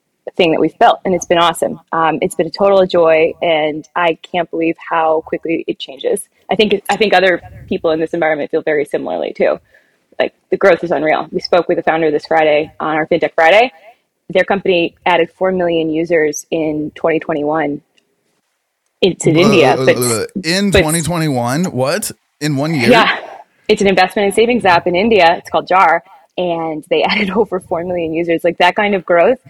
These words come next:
Speaker 2: Oof.
Speaker 1: is, see, is fast even for India, which is a, a significant population.
Speaker 2: Yeah,
Speaker 1: But they
Speaker 2: and a
Speaker 1: just echo
Speaker 2: significantly underserved population. So I guess it makes sense. But still, that's a huge, that's bonkers.
Speaker 1: Yeah,
Speaker 2: That's
Speaker 1: so
Speaker 2: like,
Speaker 1: I
Speaker 2: if
Speaker 1: think
Speaker 2: you
Speaker 1: for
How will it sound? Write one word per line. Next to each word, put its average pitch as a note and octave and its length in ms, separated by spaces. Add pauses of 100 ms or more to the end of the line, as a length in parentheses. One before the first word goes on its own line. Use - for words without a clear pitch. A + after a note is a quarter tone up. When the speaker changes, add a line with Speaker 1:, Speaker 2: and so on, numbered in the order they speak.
(120)
Speaker 2:
Oof. D4+ 220
Speaker 1:
is, G#3+ 240 (580)
see, D4 260
is B3 200
fast C4 300
even G#3 240
for F#3+ 140
India, F3+ 440
which F3+ 140
is F3+ 120
a, E3 160
a F3 120 (240)
significant F3+ 460
population. E3+ 680 (200)
Speaker 2:
Yeah, B2+ 240
Speaker 1:
But A2+ 140
they - 80
Speaker 2:
and G#3 120
a C#3+ 40
Speaker 1:
just C#3 260
echo G#3 80
Speaker 2:
significantly B2+ 680
underserved C3 720
population. G#2 640
So A#2+ 140
I A2+ 60
guess A2+ 160
it - 80
makes A#2+ 220
sense. A2+ 240
But G#2 120
still, E3 280
that's B2 180
a - 100
huge, - 1040
that's A4+ 240
bonkers. E3+ 1160 (800)
Speaker 1:
Yeah, B3 200
Speaker 2:
That's F3 180
Speaker 1:
so F3+ 40
Speaker 2:
like, D#3+ 240
Speaker 1:
I A3+ 40
Speaker 2:
if E3 80
Speaker 1:
think D#3 140
Speaker 2:
you C#3 60
Speaker 1:
for B2+ 180